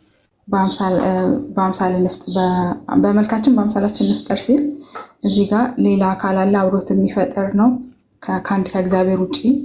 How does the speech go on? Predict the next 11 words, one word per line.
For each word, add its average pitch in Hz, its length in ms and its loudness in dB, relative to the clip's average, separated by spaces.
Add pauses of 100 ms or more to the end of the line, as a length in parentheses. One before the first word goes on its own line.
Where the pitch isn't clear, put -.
(600)
ምክንያቱም 208 340 2
እኔ 214 140 4
ሁለቱ 214 360 2
እየተመሳሰሉ፣ 202 600 0 (120)
እ፣ - 160 0
ኑ 196 140 4
እንውረድ 208 420 4
እና 202 160 0 (440)
እንፍጠር 202 380 -4
ሲሆን 254 220 2
ለእኔ 202 220 2